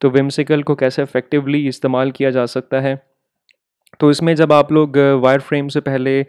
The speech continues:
जब रिसर्च कर लेते हैं, सारा कुछ कर लेते हैं, तो हम whimsical को यूज़ कर सकते हैं अपने यूज़र फ्लो को डिज़ाइन करने के लिए। तो मैं यहाँ से टेक्स्ट ऐड करता हूँ। आप इन्फॉर्मेशन आर्किटेक्चर के लिए भी इस टूल को यूज़ कर सकते हैं। तो I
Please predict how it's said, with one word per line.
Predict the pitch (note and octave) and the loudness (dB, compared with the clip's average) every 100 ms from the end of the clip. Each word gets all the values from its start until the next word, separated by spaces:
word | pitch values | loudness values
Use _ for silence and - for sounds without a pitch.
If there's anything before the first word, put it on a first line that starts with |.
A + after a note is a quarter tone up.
| - - _ _ | -10 -20 _ _
जब | C3 C3 | -2 0
रिसर्च | C3 D3 C#3+ | 0 0 0
कर | - C3+ | 0 0
लेते | C#3 C#3 | 0 0
हैं, | C3+ | -2
सारा | C3+ C3 | 0 -2
कुछ | C#3 C3+ | -2 -4
कर | C3+ | -4
लेते | C3 C3+ C3+ | -2 -4 -2
हैं, | C3+ | -4
तो | B2+ C3+ | -2 -2
हम | C3+ C3+ | 0 -2
whimsical | C#3 C#3 D3 D3+ | -2 -4 -4 -4
को | D3 | -2
यूज़ | C#3 C#3+ C#3 | -2 -4 -4
कर | C3 | -8
सकते | - B2+ C3+ C3 | -8 -10 -6 -4
हैं | C3+ C3 C3+ _ - _ - | -2 -4 -6 _ -20 _ -8
अपने | C3+ D3 | -4 -2
यूज़र | C#3 C#3 D3 | 0 0 0
फ्लो | D3 - D#3+ | 0 2 2
को | E3+ | 2
डिज़ाइन | C#3+ B2+ C3 C#3 | 0 0 -2 0
करने | C3+ B2+ B2 | -2 -2 -4
के | B2 | -6
लिए। | A#2+ C3 F3 _ _ _ _ _ _ - | -4 -4 -4 _ _ _ _ _ _ -2
तो | C#3 C3+ C#3 C3+ - | 2 4 4 2 0
मैं | C#3 | -2
यहाँ | C3+ C#3 C#3 | -2 0 -2
से | C#3 C#3 C#3 - | -2 -4 -4 -2
टेक्स्ट | C#3 - | -4 -2
ऐड | C#3+ C#3+ | -2 -2
करता | D3 C#3+ D#3+ | -2 -2 -2
हूँ। | F3+ _ _ _ _ _ _ _ | -4 _ _ _ _ _ _ _
आप | C3+ C#3 | 0 2
इन्फॉर्मेशन | D3 D#3+ D3 D3+ D#3 | 2 2 2 2 2
आर्किटेक्चर | C3+ D#3 C#3+ C3 D#3+ | 2 0 -2 0 0
के | D#3+ | 0
लिए | D#3+ | 0
भी | D#3+ | 0
इस | D#3 | 0
टूल | D3+ D3+ | -2 0
को | D#3 | 0
यूज़ | D3+ D3+ | 0 -2
कर | D#3 | -2
सकते | C#3+ C#3+ D3 | -4 -6 -6
हैं। | E3 E3 _ _ _ _ _ _ _ - | -6 -6 _ _ _ _ _ _ _ -4
तो | C3 B2 | 0 2
I | C3 | 2